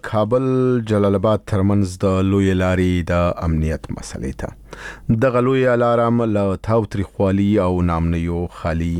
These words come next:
نه ده. ګڼ خلک چې پر دې لاره سفر کوي د نامنیو زیاتېدو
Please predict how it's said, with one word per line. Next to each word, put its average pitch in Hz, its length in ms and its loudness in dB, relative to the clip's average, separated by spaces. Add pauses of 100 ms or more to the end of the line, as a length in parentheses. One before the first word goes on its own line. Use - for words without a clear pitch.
نه 85 260 0
ده. - 100 -10 (360)
ګڼ 98 260 0
خلک 95 180 0
چې - 400 -2 (220)
پر 98 160 2
دې 113 260 2
لاره 101 460 0
سفر 98 480 -4
کوي 139 260 4
د 135 160 4 (140)
نامنیو 110 420 2 (220)
زیاتېدو 117 480 0